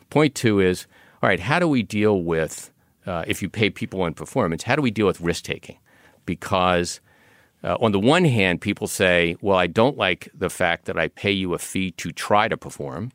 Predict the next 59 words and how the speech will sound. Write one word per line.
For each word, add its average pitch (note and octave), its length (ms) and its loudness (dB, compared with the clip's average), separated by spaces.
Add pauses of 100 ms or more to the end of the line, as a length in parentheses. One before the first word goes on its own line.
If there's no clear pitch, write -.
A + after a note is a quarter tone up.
(760)
and E2+ 320 -4
you E2 160 -6
get E2+ 220 0
it E2 120 -2
whether E2 180 0
you D2+ 160 -6
do E2+ 200 -2
or D#2+ 60 -2
you C#2 160 -8
don't. D#2 400 -2 (180)
I F2+ 60 -2
don't F2+ 180 0
like F#2 220 -2
that, E2 340 0
but G2+ 120 2
I C#3 40 4
also E3+ 180 2
don't A2 160 2
want G2 120 0
to F2 40 -2
pay G#2 200 -4
you G2 140 0
a F2+ 40 -2
performance F#3+ 480 0
fee G#2 160 -2
'cause F2+ 140 -8
I'm F#2 140 2
worried F#2+ 220 4
you'll F2 80 -2
take E2 220 -6
too E2 100 -8
much D2 200 -10
risk." C#2 240 -14 (800)
Now, D#2 140 -4
look, D#2+ 180 -6 (180)
you F2 80 -6
sort E2+ 180 -2
of C#2+ 60 -6
can't D#2+ 240 -2
have D2+ 120 -2
your C2+ 80 -10
cake D#2 260 -6
and D2+ 80 -4
eat D2 120 -4
it - 80 -12
too, - 160 -4
but E2+ 260 -8
just A#2 180 0
for A2+ 120 0
the F2 100 2
moment, E2+ 460 0
let's E2 180 -4
assume D#2+ 480 -4
that D#2+ 140 -12
that's - 280 -4
the - 80 -12
position F#2 380 -6
we're C#2 120 -14
in. C#2+ 120 -18